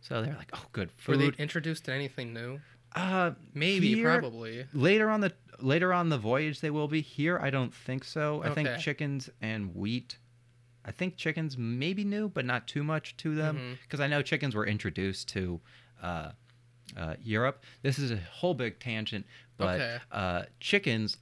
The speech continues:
Speaker 1: are the reason why pickup trucks are not manufactured in Europe.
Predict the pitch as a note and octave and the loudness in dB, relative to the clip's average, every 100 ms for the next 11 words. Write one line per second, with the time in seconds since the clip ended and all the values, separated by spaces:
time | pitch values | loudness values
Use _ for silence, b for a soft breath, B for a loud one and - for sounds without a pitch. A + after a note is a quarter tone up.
0 | - A2 G2 F2 F2+ D#3 D#3+ G#2+ G#2 F#2+ | 0 0 0 -4 -2 0 2 0 -2 -4
1 | b b - G2 F2+ - - F3 E3 G#2+ | b b -4 2 2 0 -6 -4 -2 -4
2 | - G2+ E2+ - - E2+ F2 A#2 A#2 G2+ | -2 -2 -2 -4 -8 -6 -2 -2 -2 -2
3 | G2+ F2+ A2+ G2+ - - E2 - - F2 | -2 -2 -2 -2 -4 -10 -12 -14 -14 -12
4 | D2+ D2+ E2 - - - | -12 -10 -6 -6 -6 -14